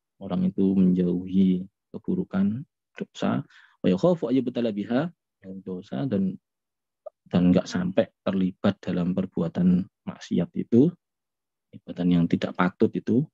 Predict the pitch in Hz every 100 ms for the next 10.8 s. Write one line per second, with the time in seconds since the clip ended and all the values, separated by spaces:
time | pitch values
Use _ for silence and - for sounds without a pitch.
0 | _ _ _ _ 98 139 - 143 120 123
1 | 135 147 92 107 104 98 98 98 95 95
2 | 110 _ _ - 104 92 98 95 95 92
3 | 82 95 85 _ _ _ _ _ _ _
4 | _ 190 160 160 175 175 185 110 110 -
5 | _ _ _ _ _ _ _ _ - 104
6 | 104 101 92 98 95 95 107 98 95 92
7 | 110 110 117 - 101 95 95 90 _ _
8 | _ _ _ _ _ - 95 131 131 139
9 | 110 98 98 101 92 101 139 - 95 104
10 | 104 - - - - - -